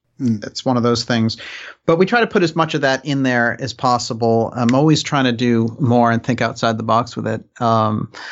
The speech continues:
Speaker 2: but certainly being a subscriber has a lot of benefits in this sense, in that everything is easily accessible and you're always the first to get it.
Speaker 1: So three dollars a month?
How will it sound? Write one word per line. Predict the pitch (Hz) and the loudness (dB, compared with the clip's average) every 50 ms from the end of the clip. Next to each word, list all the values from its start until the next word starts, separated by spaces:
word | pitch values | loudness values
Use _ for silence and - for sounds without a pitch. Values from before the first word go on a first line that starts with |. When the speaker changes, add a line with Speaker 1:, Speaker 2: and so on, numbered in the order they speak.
| - - - - _ - | -16 -18 -20 -12 _ -4
Speaker 2:
but | 120 131 127 131 127 - | 0 0 0 0 0 -2
certainly | - - 156 156 156 151 139 139 | 0 0 0 2 2 2 2 2
being | 123 110 147 147 151 147 147 143 143 131 98 - | 2 2 4 4 6 4 4 4 2 0 -2 -6
a | - - | -6 -4
subscriber | - - - 131 - - - 123 123 127 123 113 120 117 113 107 - - - | -4 -2 -4 -4 -4 -2 0 0 2 2 2 2 0 0 0 -2 -4 -8 -12
has | - - 135 120 117 | -6 -4 -4 -4 -2
a | 120 | -2
lot | 120 117 120 | 0 0 0
of | 120 113 117 - - _ _ _ _ - | 0 -2 -6 -10 -20 _ _ _ _ -10
benefits | 156 120 127 127 123 117 117 - 120 117 - - | -6 -2 0 0 0 0 -2 -2 -4 -4 0 0
in | 120 | 2
this | 123 123 120 - | 2 2 0 -2
sense, | - 123 110 107 110 - - | -2 -2 -2 -2 -4 -4 -2
in | 113 | 0
that | 113 110 104 - | 0 0 0 -2
everything | 135 120 127 131 127 - 127 120 117 117 113 113 - - | -2 0 0 -2 -2 0 0 2 2 2 2 0 -2 -2
is | - 139 120 113 - - - | -2 -2 -2 -2 -4 -4 0
easily | 175 156 127 131 131 123 | 2 2 4 4 4 4
accessible | 120 113 - - 120 117 117 - 113 113 107 107 | 4 2 0 0 0 0 0 -2 0 0 0 2
and | 113 113 | 2 2
you're | 113 113 113 | 2 2 2
always | 113 113 113 - | 2 0 0 -2
the | - 113 | -6 -8
first | - - 107 107 - - | -4 -4 -4 -4 -4 -6
to | 117 | -6
get | 110 113 110 104 | -4 -2 -2 -2
it. | - - - _ - - - - _ _ _ _ _ _ _ _ _ | -2 -6 -8 _ -20 -20 -20 -20 _ _ _ _ _ _ _ _ _
Speaker 1:
So | - - - | -10 -8 -6
three | 127 - - 170 160 | -4 0 2 2 2
dollars | 135 131 127 135 135 127 127 120 113 - - - | 4 4 4 4 2 0 -2 -2 -6 -8 -10 -10
a | 92 110 110 | -8 -4 -2
month? | 107 113 120 131 160 - - - | 0 0 0 -2 -4 -8 -12 -20